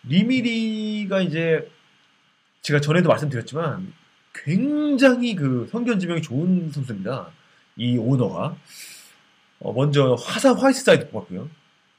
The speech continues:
그리고 일단 일 픽이었습니다. 일 픽. 그러다 보니까 이제 앤서니 데이비스 갖고 있죠. 앤서니 데이비스와 화산 화이트사이드, 그리고, 어, 존 월. 아, 존 월은 뭐 이 픽에 뽑은 것 같은데 뭐 이 픽 그 활약하고 있습니다.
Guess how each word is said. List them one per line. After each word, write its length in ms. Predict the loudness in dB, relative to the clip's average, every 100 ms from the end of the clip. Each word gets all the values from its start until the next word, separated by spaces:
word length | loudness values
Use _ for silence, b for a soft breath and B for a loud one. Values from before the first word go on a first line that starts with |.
| _ _
그리고 220 | -6 -4 0
일단 320 | 4 4 4
일 220 | 2 4
픽이었습니다. 540 | 4 6 4 2 -6
일 200 | -6 -6
픽. 160 | -8 -14 _ _
그러다 180 | 0 0
보니까 240 | 0 -6
이제 340 | -6 -6 -8 -10 _ -2
앤서니 360 | 0 4 4
데이비스 300 | 4 2 0
갖고 180 | -6 -10
있죠. 360 | -10 -8 -8 -8 B B B B B _
앤서니 400 | -2 -2 2 2
데이비스와 760 | 4 0 -2 -2 0 0 -2 -8 -20 _
화산 400 | -16 -12 -6 -4
화이트사이드, 600 | -2 -4 -2 -2 -2 -6 -18
그리고, 420 | -12 -6 -4 -6 -12 _ _ _ _ _ _
어, 420 | -18 -16 -16 -18 -18 -4
존 340 | 6 8 8
월. 300 | 4 -2 -6 -14 _ _
아, 140 | -16 -10
존 220 | -4 0
월은 340 | 2 2 2
뭐 100 | -4
이 100 | -4 -4
픽에 180 | -4 -4
뽑은 220 | -4 -2
것 60 | 0
같은데 460 | -2 -4 -4 -4
뭐 120 | -6 -4
이 220 | -2 -2
픽 180 | -2 -8
그 120 | -8
활약하고 360 | -4 -2 -2
있습니다. 380 | -2 -6 -10 -10